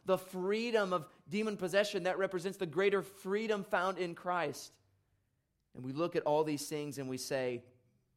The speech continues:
"It is worth it." To those of you who are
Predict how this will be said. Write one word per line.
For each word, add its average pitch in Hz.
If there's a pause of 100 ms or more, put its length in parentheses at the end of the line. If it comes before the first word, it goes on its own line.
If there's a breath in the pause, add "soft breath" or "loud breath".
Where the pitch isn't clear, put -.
(140)
"It 147 (240)
is 135 (560)
worth 127
it." - (2000)
To 131
those 139
of 120
you 127
who 127
are 117